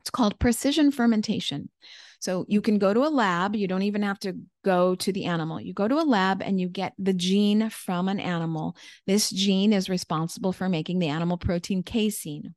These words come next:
or whey. You take that gene and, for lack of a better expression, you map it onto a microbe. This microbe, which is neither plant nor animal, it's its own kingdom. It's a microbe. Uh, the microbe says, "Oh, I know what's going on here.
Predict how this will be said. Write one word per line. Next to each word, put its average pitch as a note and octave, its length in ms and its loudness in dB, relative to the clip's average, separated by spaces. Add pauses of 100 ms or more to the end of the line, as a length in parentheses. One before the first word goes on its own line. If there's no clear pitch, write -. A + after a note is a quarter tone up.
or F3 200 0
whey. F3+ 440 0 (460)
You G#3+ 160 0
take D#4+ 360 0
that A3 180 4
gene F#3 420 0
and, F3+ 160 -6
for E3 140 -8
lack F3 240 -2
of A3 80 0
a A3+ 80 0
better A3 200 2
expression, F3+ 680 -6
you F#3+ 140 2
map B3 360 0
it E4+ 60 0
onto A#3+ 260 4
a G3 60 0
microbe. F3+ 640 -4 (480)
This G3+ 160 -4
microbe, F#3+ 400 0
which E3+ 180 -6
is G#3 80 -8
neither E3+ 240 0
plant - 320 -4
nor F3 140 -2
animal, D#3 400 -4
it's - 160 -12
its - 80 -6
own D#3 160 2
kingdom. D#3 400 -4
It's - 160 -10
a A#2 40 -4
microbe. D3+ 520 -6 (340)
Uh, F3+ 240 -4
the F3 160 -4
microbe F3+ 320 -4
says, G3+ 220 -6
"Oh, - 40 -2
I C4+ 380 4
know E3 200 2
what's D#3+ 260 -4
going F3+ 360 2
on A3+ 200 4
here. D4+ 340 2